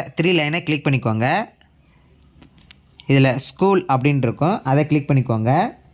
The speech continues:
இதில் இன்ஃப்ராஸ்ட்ரக்சர்,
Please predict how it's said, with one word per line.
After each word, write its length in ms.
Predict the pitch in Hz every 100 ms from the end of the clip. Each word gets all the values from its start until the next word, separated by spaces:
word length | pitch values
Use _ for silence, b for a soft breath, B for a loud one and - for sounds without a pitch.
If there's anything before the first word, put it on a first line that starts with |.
| - - _ - - - - - - - - - - - - - - - - _ - - - - 135
இதில் 220 | 131 143 185 - - 151
இன்ஃப்ராஸ்ட்ரக்சர், 1000 | 165 - 170 175 - 135 127 - 135